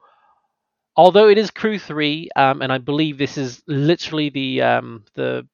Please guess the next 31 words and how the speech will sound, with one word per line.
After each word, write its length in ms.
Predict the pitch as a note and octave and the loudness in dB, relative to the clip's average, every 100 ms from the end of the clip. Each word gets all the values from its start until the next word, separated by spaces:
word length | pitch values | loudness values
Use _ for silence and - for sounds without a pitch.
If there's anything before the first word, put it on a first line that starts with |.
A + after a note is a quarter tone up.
| _ _ | _ _
the 80 | C3 | -16
blue 380 | A2 D3 D#3+ C3+ | -8 -4 -4 -6
vehicle, 640 | B2+ C#3 - D3 D3 D3+ | -8 -8 -8 -10 -10 -12
the 140 | - C3 | -14 -12
six 260 | - D3+ | -8 -10
six 280 | - D#3 - | -8 -10 -4
that 260 | C#3 A2+ - | -2 -2 -2
was 240 | B2+ A#2+ - | -12 -14 -14
crew 360 | - C#3 C3 B2+ - | -8 -8 -8 -12 -12
three 260 | C#3 C#3+ | -10 -8
or 140 | A#2+ A#2 | -8 -10
crew 240 | - C3 | -12 -12
four, 260 | - B2+ B2+ | -10 -10 -10
I 60 | |
believe. 320 | B2+ C#3 C#3+ _ _ _ _ _ _ _ _ _ _ | -12 -14 -14 _ _ _ _ _ _ _ _ _ _
But 180 | - E3+ - - - | 4 4 2 -20 -14
this 120 | D#3+ F3+ | -2 4
has 160 | F#3 | 6
the 100 | F3 | 6
upside 260 | F#3 - F3 | 2 2 0
of 80 | - | 2
sacking 420 | F3+ - E3 D#3+ | 0 0 -8 -10
a 40 | |
treasure 500 | - D3+ B2 A#2+ B2 _ _ - | 0 2 2 -2 -8 _ _ -10
in 80 | C#3+ | -6
order 180 | C#3 C3 | -6 -6
to 80 | C#3 | -4
make 180 | C#3 | -4
it 120 | C#3 - _ _ | -4 -10 _ _
a 80 | C#3+ | -8
vehicle. 500 | C3 A2+ - A2 A2 | -6 -6 -10 -18 -18